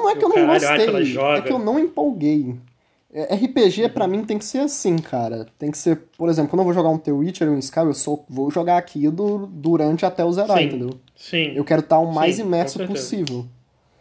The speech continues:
Speaker 1: Só que a, eu
Speaker 2: Uhum.
Speaker 1: joguei o Origins, beleza.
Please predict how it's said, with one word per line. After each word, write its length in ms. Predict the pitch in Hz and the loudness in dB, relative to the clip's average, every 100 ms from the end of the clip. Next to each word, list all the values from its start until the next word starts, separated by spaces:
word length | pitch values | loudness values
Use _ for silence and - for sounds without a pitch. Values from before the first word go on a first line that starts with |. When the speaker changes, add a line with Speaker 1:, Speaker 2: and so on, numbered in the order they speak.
| _ _ | _ _
Speaker 1:
Só 220 | - 277 | -2 2
que 100 | 302 | 2
a, 100 | 294 - - | 0 -4 -6
eu 140 | 277 | -2
Speaker 2:
Uhum. 40 | 269 | 0
Speaker 1:
joguei 220 | 277 269 | 2 2
o 120 | 226 | 4
Origins, 640 | 160 208 247 240 240 220 | 4 4 2 0 -2 -4
beleza. 880 | 202 202 294 320 220 165 147 123 120 | -10 -4 0 2 2 0 -2 -8 -10